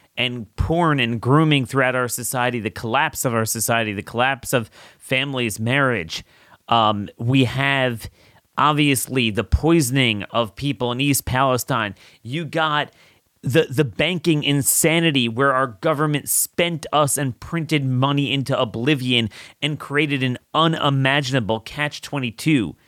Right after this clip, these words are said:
in our financial markets. You got Ukraine, where we are funding with hundreds of thou-, hundreds of, uh,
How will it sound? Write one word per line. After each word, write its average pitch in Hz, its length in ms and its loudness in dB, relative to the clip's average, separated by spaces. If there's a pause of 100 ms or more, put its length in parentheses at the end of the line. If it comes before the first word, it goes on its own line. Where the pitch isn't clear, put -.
(280)
in 123 80 -2
our 123 100 2
financial 123 600 0
markets. - 720 -2 (760)
You 101 120 -8
got 135 320 2
Ukraine, 139 720 0
where 120 160 4
we 123 160 0
are 107 100 2
funding 151 500 0
with 127 140 -2
hundreds 180 600 2
of 120 200 2 (120)
thou-, 175 380 2
hundreds 151 400 -2
of, 110 200 -6 (380)
uh, 92 220 0